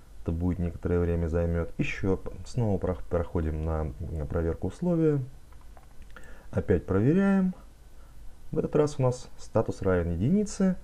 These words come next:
поэтому мы меняем, э, порт на единицу, светодиодик тухнет, и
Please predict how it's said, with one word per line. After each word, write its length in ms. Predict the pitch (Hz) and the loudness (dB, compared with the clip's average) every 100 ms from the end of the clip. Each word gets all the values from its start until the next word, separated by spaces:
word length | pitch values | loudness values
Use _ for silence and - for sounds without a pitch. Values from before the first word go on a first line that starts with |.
| - - - | -10 -12 2
поэтому 360 | 180 180 139 | 4 4 4
мы 340 | 120 120 131 135 - - | 4 4 4 2 -6 -4
меняем, 540 | 92 95 92 87 80 78 - - - - - - | 0 2 4 2 0 -6 -12 -14 -14 -14 -12 -4
э, 300 | 80 78 71 - | 0 0 -2 -4
порт 260 | - 90 - | 0 0 2
на 240 | 85 87 | 2 2
единицу, 640 | 78 78 92 175 208 - 185 | 2 0 2 4 2 0 -4
светодиодик 540 | - 139 135 131 127 | 0 4 4 4 2
тухнет, 400 | - 127 127 117 - - - - - - - | 2 2 2 -2 -4 -12 -14 -10 -10 -8 0
и 380 | 202 214 208 | 4 4 4